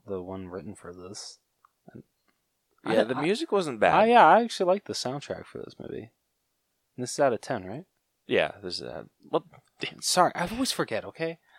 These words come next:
Speaker 1: Uh, I'll give it, like, a seven.
Speaker 2: Seven?
Speaker 1: Yeah.
Speaker 2: That's fair. I was,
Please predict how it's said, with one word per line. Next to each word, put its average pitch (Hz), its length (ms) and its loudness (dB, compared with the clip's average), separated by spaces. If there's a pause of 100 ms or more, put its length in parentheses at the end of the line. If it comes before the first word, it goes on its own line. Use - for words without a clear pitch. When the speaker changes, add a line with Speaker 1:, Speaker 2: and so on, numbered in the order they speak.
(300)
Speaker 1:
Uh, 143 500 8 (1080)
I'll 196 360 -14 (260)
give 139 100 -14
it, 131 80 -12
like, 95 100 -14
a 92 60 -14
seven. 123 460 -6 (720)
Speaker 2:
Seven? 151 520 -4
Speaker 1:
Yeah. 123 220 -8 (1700)
Speaker 2:
That's 190 240 -2
fair. 90 600 0
I 104 100 2
was, 143 380 2